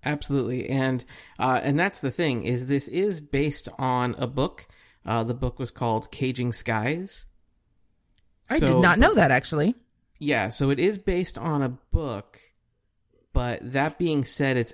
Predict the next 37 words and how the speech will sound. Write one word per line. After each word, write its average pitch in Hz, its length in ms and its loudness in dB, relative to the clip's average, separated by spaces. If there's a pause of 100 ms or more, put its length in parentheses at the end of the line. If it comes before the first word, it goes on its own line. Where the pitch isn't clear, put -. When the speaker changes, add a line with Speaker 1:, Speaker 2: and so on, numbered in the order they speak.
Speaker 1:
actually 147 540 -2
kind 139 240 -2
of 120 140 -4
a, 113 60 2
a 113 160 -2
very 127 360 0
large 117 520 -2
deviation 113 680 -2
from 110 160 -4
the 101 100 -2
source 113 340 -4
material, 165 560 -2 (280)
Speaker 2:
Hmm. 190 180 2
Speaker 1:
where 160 140 6
it's 156 140 -2
kind 127 220 0
of, 120 200 -2
um, 101 440 -2 (1000)
ramped. 127 540 -2
It, 135 140 -2
it, 135 200 -2
it's, - 400 -4
um, 117 540 -2 (2500)
it, 147 180 -2
so, - 140 2
like, 175 120 0
the, 170 100 -2
the 147 200 -4
path 208 400 -2
is 147 160 -2
similar, 214 600 0 (680)
but 135 480 2 (340)
it 143 180 -2
kind 156 220 0
of, 135 320 -2
it, 135 200 -2
it, 123 180 0